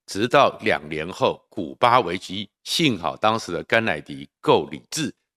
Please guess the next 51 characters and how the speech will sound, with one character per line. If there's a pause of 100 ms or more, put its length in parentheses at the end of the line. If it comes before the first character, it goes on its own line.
所
以
惊 (120)
爆
十
三
天。 (340)
我
相
信
大
家
听
到
这
些，
大
概
就
知
道
说 (260)
这
个
情
况
怎
么
会
演
变
成
这
样
子
呢？ (400)
当
时
的
时
候
是 (300)
美
国
呢， (280)
一
直
搞
不
清
楚